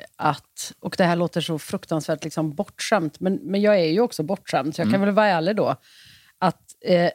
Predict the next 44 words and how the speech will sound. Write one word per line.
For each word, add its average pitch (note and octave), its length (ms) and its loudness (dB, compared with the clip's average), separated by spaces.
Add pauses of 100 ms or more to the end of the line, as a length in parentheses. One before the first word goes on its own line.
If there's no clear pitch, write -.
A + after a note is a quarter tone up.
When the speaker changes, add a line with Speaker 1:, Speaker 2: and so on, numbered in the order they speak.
Speaker 1:
om A#3 340 4
det G#3+ 140 4
är F#3+ 100 2
någonting F3 460 0
jag D#3 220 4
vill D3+ 220 0
säga F3 540 0
så E3+ 160 -6
säger E3 400 0
jag C#3+ 280 2
det - 180 -2 (300)
Speaker 2:
Just A2 120 0
Speaker 1:
i, F3 60 2
Speaker 2:
det. - 140 -2
Speaker 1:
i F#3+ 140 4
radio. D#3 400 0 (760)
Och G3 100 4
är F#3 60 4
det F3 60 2
någonting F#3 320 0
jag E3+ 80 4
vill D#3+ 120 -2
skriva E3 460 2
så D#3 120 -6
skriver D#3 400 -2
jag D3+ 120 2
det. F3 140 0 (120)
Och - 360 -4
då E3 540 0 (100)
har G#3 200 0
man E3+ 140 -2
kanske F3+ 180 -4
inte E3+ 160 -6
så F3 140 -6
stort E3 300 -6
behov F#3+ 500 0
av C#3+ 340 2
att - 180 -8
vara D#3 100 0
med D3 160 0
i C#3+ 40 -2
andra E3+ 400 0
människors C#3 720 -4 (580)
produktioner D3 680 -2